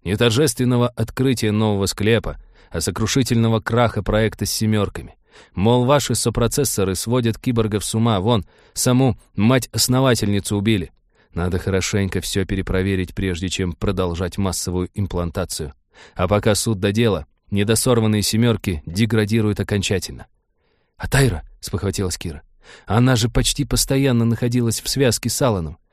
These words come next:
Он мог заразить её раньше, чем спохватился и прервал контакт». Трикси говорит, что нет. Тайра намного умнее, она бы не позволила постороннему хакеру копаться у себя в системе. А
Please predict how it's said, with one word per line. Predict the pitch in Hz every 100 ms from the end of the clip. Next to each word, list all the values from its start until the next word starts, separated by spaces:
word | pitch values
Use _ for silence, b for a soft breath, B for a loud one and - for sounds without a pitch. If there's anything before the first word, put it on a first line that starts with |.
| b b
Он | 104 127
мог | 135
заразить | 107 135 139 160 -
её | 127
раньше, | 151 131 117
чем | - 117
спохватился | - 117 147 - 151 - 123 -
и | 117
прервал | 135 139 135 117
контакт». | 135 123 110 - - _ _ _ _ -
Трикси | 87 90 -
говорит, | 104 104 101 98
что | - 101
нет. | 87 - - b b b -
Тайра | 104 107
намного | 107 110 110 104
умнее, | 104 113 104 90
она | 95 92
бы | 95
не |
позволила | 92 101 110 113 92 85
постороннему | 87 - 95 92 90 87
хакеру | - 95 90 85
копаться | - - 92 -
у | 85
себя | 90 85
в | -
системе. | 95 98 73 - _ _ _ _
А | 80